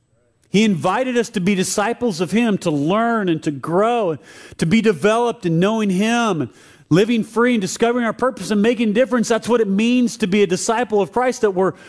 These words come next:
we're being formed in the image of Christ, right? And so we're disciples making disciples. Je-, Jesus didn't just say, "Hey,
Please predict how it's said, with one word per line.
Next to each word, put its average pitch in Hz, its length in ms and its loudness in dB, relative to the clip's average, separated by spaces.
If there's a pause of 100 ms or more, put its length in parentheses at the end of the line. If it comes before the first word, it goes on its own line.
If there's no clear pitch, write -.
(160)
we're 180 100 2
being 214 220 2
formed 240 420 0
in 214 100 -2
the 185 200 2
image 247 280 0
of 170 140 -2
Christ, 233 720 -6
right? 202 340 0 (340)
And 202 120 0
so 233 120 2
we're 214 200 0
disciples 220 640 -4
making 226 300 0
disciples. 220 500 -2
Je-, 226 260 0 (220)
Jesus 285 340 2
didn't 254 220 2
just 220 220 -2
say, 233 140 2
"Hey, 202 240 0